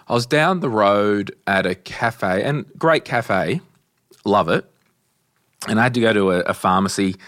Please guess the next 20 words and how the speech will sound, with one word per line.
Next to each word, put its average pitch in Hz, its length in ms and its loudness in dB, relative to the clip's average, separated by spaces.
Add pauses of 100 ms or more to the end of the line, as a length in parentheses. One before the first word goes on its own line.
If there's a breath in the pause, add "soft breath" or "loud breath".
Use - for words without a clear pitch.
(640 loud breath)
and 95 640 0 (200)
I'm 98 80 -10
like, 92 140 -10
"Oh, 107 60 0
I'll 95 180 2
just - 220 -10 (160)
drop 101 240 -2
in 90 80 -2
here 87 380 -2
and 82 340 -4 (420)
get - 180 -6
what 90 120 -2
I 87 60 -2
need 85 260 -2
and 85 120 -4
then 82 200 -4
go 85 480 0 (720 loud breath)
get - 140 -6
lunch." 90 560 -2 (380)
Anyway, - 260 -6